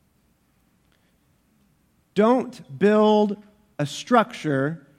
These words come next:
that goes all the way to the heavens. Check. Don't assemble an army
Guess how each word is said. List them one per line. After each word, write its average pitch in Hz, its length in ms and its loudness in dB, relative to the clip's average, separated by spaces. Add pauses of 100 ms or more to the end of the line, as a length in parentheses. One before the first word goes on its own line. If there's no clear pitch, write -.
(140)
that 165 120 -2
goes 170 260 2
all 202 260 2
the 202 100 2
way 190 300 2
to 185 220 -8
the 160 80 -4
heavens. 131 800 -4 (1500)
Check. - 500 -6 (2750)
Don't 269 240 4
assemble 254 400 4
an 196 100 0
army 202 680 2